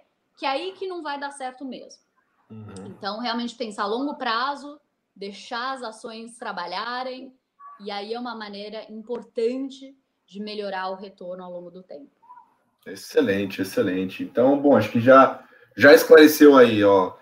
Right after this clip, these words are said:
Speaker 2: S and P é uma boa alocação de capital.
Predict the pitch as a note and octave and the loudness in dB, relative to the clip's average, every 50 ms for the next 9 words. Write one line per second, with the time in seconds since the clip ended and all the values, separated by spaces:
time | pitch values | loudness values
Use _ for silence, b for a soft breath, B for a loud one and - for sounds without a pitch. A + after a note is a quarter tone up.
0 | b b b - C3 D#3 D#3 D#3 - D#3 D3 C#3 B2 - C3+ C3 B2+ B2 A2 A2 | b b b 4 4 4 4 4 0 -4 -4 -4 -4 -4 -2 0 2 4 4 4
1 | B2 D3 D3+ D3 B2+ A#2+ A#2 A#2+ B2 A#2 A#2 A2 G#2 - G#2 G2 - - G2+ G2+ | 4 4 4 2 2 4 6 8 8 8 8 4 0 0 -4 -4 -4 -6 -8 -8
2 | G2 F#2+ - F#2+ F2+ - - - G#2 A#2 C3+ C#3+ D#3 D#3+ D3+ - - _ | -8 -8 -8 -8 -8 -8 -2 2 4 6 8 6 6 4 0 -6 -14 _